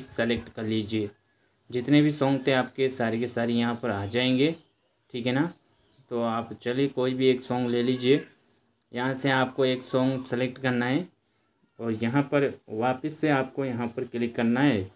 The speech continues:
और देखिए complete recovered successfully, ठीक है ना। तो इस तरह से आप अपने song को भी recover कर सकते हैं।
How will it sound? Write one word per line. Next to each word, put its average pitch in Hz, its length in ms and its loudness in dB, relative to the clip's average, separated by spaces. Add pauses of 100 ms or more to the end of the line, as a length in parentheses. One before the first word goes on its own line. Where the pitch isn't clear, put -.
(360)
और 107 80 -4
देखिए 127 260 0
complete 131 600 0
recovered 123 520 0
successfully, 110 840 -4
ठीक 120 120 -4
है 123 80 2
ना। 139 120 0 (920)
तो 123 60 -4
इस 127 160 -4
तरह 143 180 4
से 147 160 2
आप 135 220 2
अपने 131 220 0
song 110 280 -2
को 123 120 0
भी 135 100 -2
recover 135 360 0
कर 135 140 -4
सकते 131 300 -4
हैं। 123 180 -6